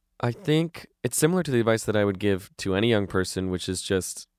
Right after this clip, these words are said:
you know, spend your time honing your weirdness and your strangeness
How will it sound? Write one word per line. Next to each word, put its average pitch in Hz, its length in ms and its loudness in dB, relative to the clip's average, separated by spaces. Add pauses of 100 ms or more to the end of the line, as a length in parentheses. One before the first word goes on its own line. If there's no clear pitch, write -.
(500)
you 101 120 -2
know, 87 300 -2 (720)
spend 120 400 2
your 120 120 -2
time 107 300 -2
honing 98 580 -2
your 95 200 -4
weirdness 92 480 -4
and 90 100 -6
your 90 80 -6
strangeness 87 720 -6